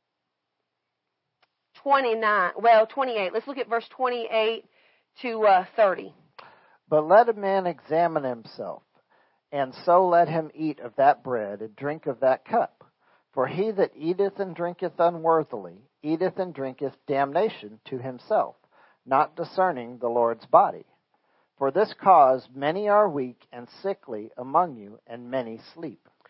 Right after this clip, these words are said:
Speaker 1: What did, what did David do? David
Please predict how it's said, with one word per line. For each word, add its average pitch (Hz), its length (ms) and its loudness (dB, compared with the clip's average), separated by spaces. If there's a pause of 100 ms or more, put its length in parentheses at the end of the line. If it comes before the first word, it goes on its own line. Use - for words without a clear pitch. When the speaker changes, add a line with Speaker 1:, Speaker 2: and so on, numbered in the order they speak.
(420)
Speaker 1:
What 233 140 0
did, 262 240 -6
what 269 140 0
did 254 160 -4
David 254 340 -2
do? 180 260 -8 (220)
David 247 560 -2